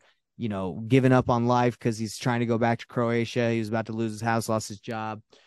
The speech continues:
And, uh, you know, we, we would, we were new to this. So we're like, you know, we go knock on his door in the middle of the day 'cause he wouldn't answer his phone, you know, and we, we, "Hey, Donald, what's up, man? We're trying to, we're trying to s-, talk to you, man." And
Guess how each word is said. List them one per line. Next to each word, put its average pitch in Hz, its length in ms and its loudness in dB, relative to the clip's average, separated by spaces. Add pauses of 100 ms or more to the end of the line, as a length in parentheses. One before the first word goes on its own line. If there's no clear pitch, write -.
(180)
And, 113 320 -12
uh, 104 240 -8
you 127 80 0
know, 117 80 4
we, 127 220 6 (260)
we 139 240 2
would, 131 340 0
we 147 140 2
were 170 80 4
new 190 180 8
to 143 120 6
this. 127 180 2
So 131 140 -4
we're 127 160 -2
like, 113 260 -6 (640)
you 147 80 0
know, 123 80 4
we 120 100 6
go 143 140 6
knock 120 340 6
on 120 100 2
his 113 140 -2
door 113 320 6
in 120 160 -6
the 117 80 0
middle 113 220 2
of 110 80 0
the 110 60 -2
day 113 300 -2
'cause 113 160 -8
he 117 60 -2
wouldn't 113 240 0
answer 113 300 -4
his 107 120 -8
phone, 123 600 2
you 131 100 -4
know, 107 300 -2
and 110 160 -4
we, 113 180 -2 (240)
we, 123 120 4
"Hey, 120 160 2
Donald, 156 460 6
what's 160 220 0
up, 180 220 4
man? 160 160 2
We're 170 100 2
trying 170 240 -2
to, 160 160 -2
we're 147 120 -6
trying 160 200 -6
to 160 60 -4
s-, - 120 -8
talk 185 320 0
to 175 80 -4
you, 160 120 2
man." 165 340 -4
And 143 160 -4